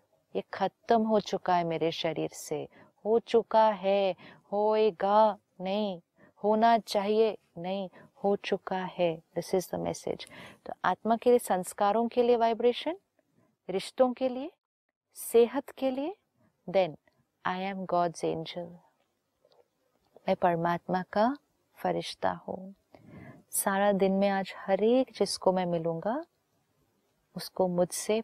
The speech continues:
परमात्मा का ज्ञान, प्यार और शक्ति मिलेगी। सिर्फ इतनी सी पांच लाइन है और इसमें अपने जीवन के अनुसार पर्सनल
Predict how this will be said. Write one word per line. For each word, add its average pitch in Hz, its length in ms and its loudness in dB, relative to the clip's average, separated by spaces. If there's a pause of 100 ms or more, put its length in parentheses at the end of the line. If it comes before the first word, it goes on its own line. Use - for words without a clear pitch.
परमात्मा 170 680 -2 (100)
का 208 120 0
ज्ञान, 175 640 -2 (300)
प्यार 175 520 0
और 180 120 0
शक्ति - 520 -4
मिलेगी। 170 640 -8 (920)
सिर्फ 254 300 0
इतनी 220 280 2
सी - 140 -2
पांच 190 500 0
लाइन 165 240 -2
है 190 420 -4 (600)
और 196 100 4
इसमें 285 440 2 (100)
अपने 254 380 0
जीवन 202 400 4
के 202 120 0
अनुसार 185 560 -2 (160)
पर्सनल 226 580 2